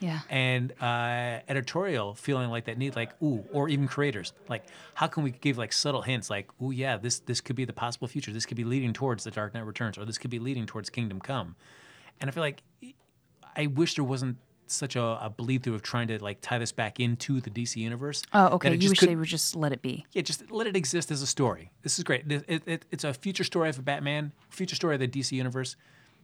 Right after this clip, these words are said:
Speaker 2: Let it just exist as its own thing
Speaker 1: Mm-hmm.
Speaker 2: and never worry, because we're never gonna get, as a,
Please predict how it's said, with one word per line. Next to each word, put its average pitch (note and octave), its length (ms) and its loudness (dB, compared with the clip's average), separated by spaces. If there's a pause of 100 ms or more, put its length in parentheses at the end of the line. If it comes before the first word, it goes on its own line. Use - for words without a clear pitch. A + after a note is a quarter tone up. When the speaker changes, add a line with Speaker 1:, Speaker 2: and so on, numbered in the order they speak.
(140)
Speaker 2:
Let D#3+ 160 4
it F3 60 2
just D#3+ 240 -2
exist C3+ 320 -2
as G#2 140 -6
its - 140 -14
own C3+ 200 2
thing B2+ 480 2
Speaker 1:
Mm-hmm. F#3+ 120 4
Speaker 2:
and B2 140 6
never C#3+ 180 4
worry, D3 140 0
because D#3+ 320 0
we're D#3+ 140 0
never E3 380 0
gonna D3+ 200 0
get, A#2+ 400 -6 (200)
as D#3 280 2
a, C#3 140 0